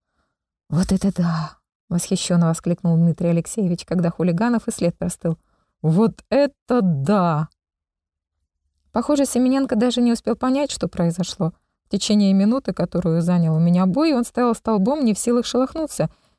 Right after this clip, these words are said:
и завороженно глядел на нас. Боковым зрением я всегда фиксирую всё происходящее вокруг. Зафиксировала я и искреннее недоумение в глазах моего клиента. «Ерунда», — махнула рукой я.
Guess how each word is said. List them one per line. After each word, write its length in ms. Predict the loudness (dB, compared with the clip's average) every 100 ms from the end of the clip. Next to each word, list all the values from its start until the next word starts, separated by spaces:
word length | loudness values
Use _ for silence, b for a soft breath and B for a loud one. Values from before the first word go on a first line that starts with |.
| _ -4
и 300 | 0 0 2
завороженно 600 | 2 2 2 2 2 2
глядел 380 | 2 2 2
на 100 | 2
нас. 260 | 0 -2 -6 _ _ _ _ _
Боковым 400 | -4 0 2 2
зрением 460 | 2 2 2 2 2
я 100 | 0
всегда 320 | -2 -2 -2
фиксирую 520 | -2 -4 -2 0 0
всё 140 | -2 -4
происходящее 680 | -4 -4 -2 -2 -2 -2 -2
вокруг. 360 | -2 -4 -6 _ _ _ _ _ -4
Зафиксировала 840 | -2 -2 -4 -2 0 2 2 2
я 200 | 2 2
и 140 | 2 0
искреннее 420 | -2 -4 -2 0
недоумение 680 | 0 0 2 2 2 2 2
в 40 |
глазах 380 | 0 0 0 0
моего 260 | 0 0
клиента. 540 | 0 0 2 0 -4 -8 _ _ _ _ _ _ _
«Ерунда», — 540 | -2 0 2 2 0 -2 _ _
махнула 400 | -4 -2 0 0
рукой 260 | 0 -2 -2
я. 160 | -2